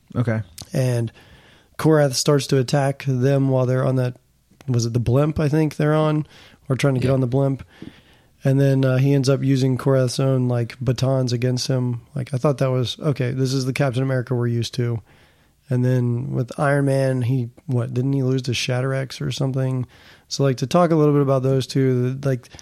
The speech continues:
Speaker 2: since we
Speaker 3: Yeah.
Speaker 2: were, but I don't know. It was, I don't know, some standout moments for those two guys for me was, was that I, I
Speaker 3: That was a,
Speaker 2: do
Speaker 3: that was a cool fight, though. The t-, fight you're talking about with that, with Captain America, 'cause he, you know, this dude took, what did he say? They t-,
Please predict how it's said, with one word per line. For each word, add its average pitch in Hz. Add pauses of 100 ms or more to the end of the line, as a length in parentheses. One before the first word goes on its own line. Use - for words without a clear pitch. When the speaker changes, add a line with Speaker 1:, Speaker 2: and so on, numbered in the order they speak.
(540)
Speaker 2:
since 123
we 131
Speaker 3:
Yeah. 127
Speaker 2:
were, 127
but 123 (420)
I 139
don't 123
know. 117
It 156
was, 135 (880)
I - (160)
don't 120
know, 120
some 147
standout 170
moments 139
for 139
those 131
two 131
guys 127
for -
me 123 (120)
was, 123 (600)
was 139
that 143
I, 135 (260)
I 170
Speaker 3:
That 151
was 170
a, 196
Speaker 2:
do 175
Speaker 3:
that 170
was 170
a 143
cool 123
fight, 98
though. 98
The 117
t-, -
fight 143
you're 139
talking 131
about 131
with 117
that, 117
with 117
Captain 123
America, 120
'cause 113
he, 110
you 127
know, 104 (480)
this 123
dude 120
took, 123
what 117
did -
he 113
say? 107
They 101
t-, -